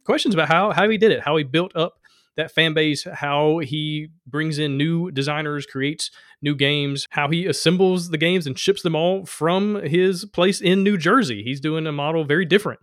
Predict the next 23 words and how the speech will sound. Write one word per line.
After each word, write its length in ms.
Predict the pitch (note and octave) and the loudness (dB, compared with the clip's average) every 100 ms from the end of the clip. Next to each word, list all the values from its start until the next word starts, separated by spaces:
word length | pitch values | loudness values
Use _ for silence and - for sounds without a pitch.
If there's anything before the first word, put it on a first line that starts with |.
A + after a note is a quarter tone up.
| _ _ _ | _ _ _
from 420 | C#3+ C#3 C#3 C#3 | -2 -2 -4 -2
most 380 | C3+ D3 - - _ _ _ - | -2 -2 -8 -18 _ _ _ -4
publishers. 480 | C#3+ B2 G#2 - _ _ _ _ | -2 -2 -10 -18 _ _ _ _
And 100 | C#3 | -2
it 40 | |
was 120 | D3 | -2
so 120 | - D#3 | -2 0
cool 280 | - D3+ | 2 2
just 180 | C3+ C3 | 0 -4
to 40 | B2+ | -4
get 120 | B2 | -6
a 40 | |
behind-the-scenes 840 | A2+ A2 D3+ D3+ C3+ - C#3 A2+ | -4 -4 -2 -2 -4 -4 -4 -6
look 440 | G#2 B2 C3+ - - _ _ _ | -4 -2 -4 -6 -20 _ _ _
at 100 | A#2 | -10
how 360 | - C3 B2 A#2+ | -6 -6 -6 -6
he's 200 | B2 G#2+ | -10 -6
bringing 360 | C#3 C#3 C3 | -4 -4 -4
these 180 | A#2+ B2 | -6 -10
small 240 | - B2 | -6 -6
games 480 | A2+ A2 A2 G2+ - _ - | -6 -8 -8 -12 -16 _ -14
to 100 | A2+ | -10
life. 320 | G#2 F#2 | -10 -14